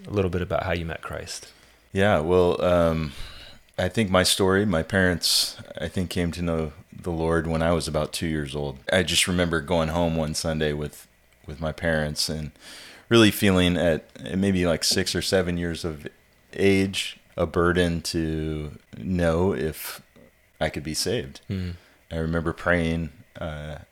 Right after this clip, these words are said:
Speaker 2: a prayer with my mom during that time.
Speaker 1: Wow.
Speaker 2: And that was the beginning of,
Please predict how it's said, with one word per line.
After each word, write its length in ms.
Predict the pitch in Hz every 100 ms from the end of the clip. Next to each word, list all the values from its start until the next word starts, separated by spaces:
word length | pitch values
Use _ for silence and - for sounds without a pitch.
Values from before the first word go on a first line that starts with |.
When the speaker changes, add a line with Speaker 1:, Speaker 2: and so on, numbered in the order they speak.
| _
Speaker 2:
a 60 | 82
prayer 300 | - 85 80
with 180 | 82 -
my 140 | 82
mom 400 | 78 73 78 95 -
during 240 | - 82 82
that 180 | 82 -
time. 400 | 85 80 82 95 -
Speaker 1:
Wow. 240 | 98 87 - - - - _ _
Speaker 2:
And 680 | - 82 80 80 78 78 73 - - - -
that 480 | - - 92 92 95
was 240 | 95 85 -
the 100 | 90
beginning 800 | 85 71 85 92 85 78 98 104 82 - _
of, 680 | - 78 78 73 - -